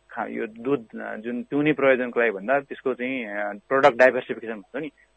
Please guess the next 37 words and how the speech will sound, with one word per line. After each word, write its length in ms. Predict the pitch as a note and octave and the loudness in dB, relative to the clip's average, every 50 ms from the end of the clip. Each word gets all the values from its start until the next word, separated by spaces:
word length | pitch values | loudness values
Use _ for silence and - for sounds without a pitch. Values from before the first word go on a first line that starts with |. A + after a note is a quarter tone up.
| - - | -4 -2
अन्य 180 | C#3+ D3 C3+ A#2+ | 0 0 2 0
त 100 | A#2+ - | -2 -2
छुर्पी 380 | - C#3+ C3 B2+ - C3+ C3+ C3 | -2 -2 -2 -2 -2 -4 -2 2
लगायतको 380 | B2 A#2+ A#2+ B2 B2 A#2 B2 A#2 | 2 4 6 6 6 6 4 0
जुन 100 | B2 A#2+ | 0 0
अहिले 180 | A#2 A#2 A#2+ | 2 4 6
होइन 360 | A#2+ A#2 A2+ G#2+ G#2 A#2+ C#3+ C3 | 6 6 4 2 -4 -4 -2 2
बाहिर 260 | A#2 A2+ A2+ A2+ A#2 | 4 4 4 6 4
हाम्रो 240 | G#2 F#2 G2 A2 A2+ | 2 2 0 0 2
राम्रो 320 | A#2+ B2+ C3+ C3+ C3+ C3 | 2 2 2 2 2 2
एक्सपोर्ट 280 | A#2 - - C3 A#2 A2 | 2 2 2 -2 -2 0
मार्केट 220 | A2+ A2 A2 A2 | 0 -4 -4 -4
भएको 240 | G2 F#2+ F#2 - D#3 | -6 -6 -4 -2 -4
छ 40 | D#3+ | -4
नि, 60 | C3 _ _ _ _ _ _ _ _ | -4 _ _ _ _ _ _ _ _
त्यतातिर 340 | - D#3 D#3+ E3 D#3+ D#3+ D#3 | 8 8 8 10 10 8 8
बढी 160 | C3+ C#3+ C#3 | 8 8 4
प्रयोग 340 | B2 A2+ A#2+ A#2+ A2 G#2 G2 | 4 4 4 4 4 4 2
भयो। 220 | F#2+ F#2+ F2+ F2 F2 _ _ _ _ _ _ _ - - | 0 -6 -8 -8 -10 _ _ _ _ _ _ _ -4 -2
र 100 | C3 C#3 | -2 0
त्यो, 180 | C3+ D#3+ D#3 D3 C#3 | 6 8 8 8 8
अ, 580 | B2 A#2 A2+ A2+ A#2 A2+ A2+ A2 A2+ A2 A2 G#2+ | 6 4 2 -4 -6 -4 -2 -2 -2 -2 -2 -4
त्यसले 300 | - - B2+ - D#3 C#3+ | -6 -8 -6 -2 2 2
गर्दाखेरि 380 | D3 C#3+ C#3 C3+ C3 C#3 C3+ | 2 4 2 2 0 0 -2
के 140 | C3 C3+ C3+ | -2 -2 -2
हो 140 | C3 A#2 A#2 | 0 0 -2
भने 140 | A#2+ C#3 C#3 | -4 -4 -2
यो 120 | C3 B2 | -2 -2
जुन, 260 | A#2 B2+ C3 B2 A2+ | -2 -2 -4 -4 -4
अ, 340 | A2 G#2+ G#2+ G#2+ G#2+ G#2 G#2+ G#2+ A2+ A2+ A2 - | -2 -2 -2 0 0 -2 -2 -6 -10 -16 -14 -8
पिउने 240 | C#3 C3+ C#3 C#3+ C#3+ | -6 -4 0 0 -2
प्रयोजनको 600 | B2 A2+ _ - B2+ B2+ B2 A#2 C3 B2+ A#2+ C3+ | -2 -4 _ 2 4 4 4 4 2 -2 0 2
लागि 360 | C3 C3 C3 C3+ C#3 C3 G2 - _ _ _ _ _ _ - | 4 6 6 4 4 0 -4 -4 _ _ _ _ _ _ -6
दुधको 240 | B2 A#2+ - - A#2+ | -6 -4 0 2 2
अलिकति 240 | A2 A2+ A#2 A2+ | 2 2 0 -6
कमी 280 | - - A#2+ A#2 A#2 A#2 | -4 -4 -2 -2 -2 -2
देखियो। 680 | G#2+ A2+ - _ - A#2 A2+ A2+ A2+ A2+ A2+ A#2 A#2 | -4 -6 -6 _ -8 -8 -6 -6 -6 -8 -10 -12 -14